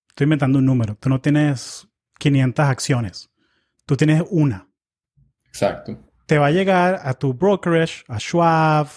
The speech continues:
Speaker 1: a Vanguard, lo que sea, los próximos meses te va a llegar una, una oferta de comprarte esa acción que tú tienes. Y tú puedes aceptar o, es, o, o no aceptar. Entonces, si te van a decir que si, "Ah, ok,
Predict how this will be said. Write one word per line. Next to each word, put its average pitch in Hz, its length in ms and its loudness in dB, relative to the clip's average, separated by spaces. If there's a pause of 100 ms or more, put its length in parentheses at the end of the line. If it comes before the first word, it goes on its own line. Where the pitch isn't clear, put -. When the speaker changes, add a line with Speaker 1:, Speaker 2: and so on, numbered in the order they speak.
(180)
Speaker 1:
a 113 480 -4
Vanguard, 147 720 0
lo 123 80 -2
que 123 80 -4
sea, 160 240 0
los 123 100 -2
próximos 180 540 -2
meses 175 420 -2
te - 80 -4
va 127 80 0
a 131 40 0
llegar 147 280 2
una, 156 320 0
una 143 600 -2
oferta 180 440 -2
de 214 100 0
comprarte 135 460 -2
esa 151 180 -4
acción 143 280 -2
que 139 100 -4
tú 123 120 -8
tienes. 113 500 -8 (1040)
Y 151 100 -2
tú 135 120 0
puedes 156 180 2
aceptar 262 680 -2 (260)
o, 156 140 2
es, 151 200 -4
o, 139 460 -2 (800)
o 143 160 0
no 147 100 2
aceptar. - 480 -4 (1500)
Entonces, 147 240 0
si 196 180 0
te - 100 -2
van 151 120 2
a 202 60 2
decir 165 280 0
que 196 80 -6
si, 185 200 -2
"Ah, 185 80 -2
ok, 185 100 -4